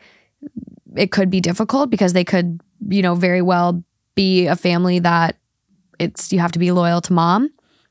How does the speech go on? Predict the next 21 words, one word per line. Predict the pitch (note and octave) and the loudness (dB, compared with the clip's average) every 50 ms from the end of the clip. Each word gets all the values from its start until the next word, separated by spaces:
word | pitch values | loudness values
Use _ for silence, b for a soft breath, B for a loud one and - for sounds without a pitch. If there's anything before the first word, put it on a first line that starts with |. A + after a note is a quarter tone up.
| _ _ - | _ _ -4
So | - G#3 | -2 -2
because | F#3+ F3+ F#3 F3 D#3+ E3 | 0 0 0 0 0 0
you're | F3 F3+ | 0 0
fighting | - - G3+ G3+ G#3 G#3+ | 0 0 0 2 2 0
with | G#3+ G#3+ - | 0 0 0
Mom, | A#3+ A#3 A#3+ B3 C4 C4+ B B B B B B B | 0 2 2 2 0 -2 B B B B B B B
we | F#3+ F#3 F3+ | 0 0 0
can't | - G3 F3+ F3 F3+ | 2 0 0 0 2
talk | F#3 F3+ F#3 - | 0 0 0 0
to | - B3+ | 0 0
you. | B3+ C4+ C4+ | 2 2 2
And | A3 G#3 F#3 B B B B B B | 2 0 -2 B B B B B B
that | - G#3 G3+ - | 0 0 2 2
could | - G#3 G3 | 0 0 2
be | F#3 G#3 | 2 2
the | G3+ A3+ | 0 0
case, | - A#3 A#3 A#3+ B3+ A#3 - | 0 0 0 0 0 0 -2
but | - - F#3+ F#3+ F3+ F3 G#3 - _ _ _ _ _ _ _ _ _ _ _ _ _ _ - | 0 0 2 2 4 2 0 -2 _ _ _ _ _ _ _ _ _ _ _ _ _ _ -2
you | A3 G#3 G3 | -2 -2 0
can | - F#3+ | 0 -2
try. | F#3 - G3+ F3+ E3+ E3+ E3+ F#3+ B3+ D4 | 0 2 2 2 2 2 2 0 0 -2